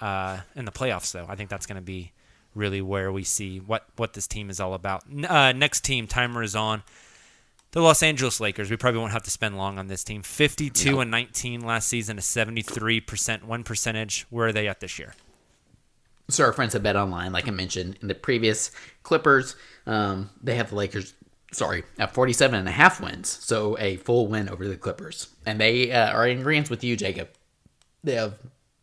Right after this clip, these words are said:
Speaker 2: the Lakers at one, the Clippers at two.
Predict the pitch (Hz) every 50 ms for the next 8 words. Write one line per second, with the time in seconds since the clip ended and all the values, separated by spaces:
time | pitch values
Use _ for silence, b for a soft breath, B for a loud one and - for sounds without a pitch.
0 | _ _ _ _ _ - - 117 113 101 101 123 131 131 - 123 113 101 113 90
1 | - 117 139 151 147 143 139 123 101 - - 110 - - 104 - - - - -
2 | - 120 110 104 101 101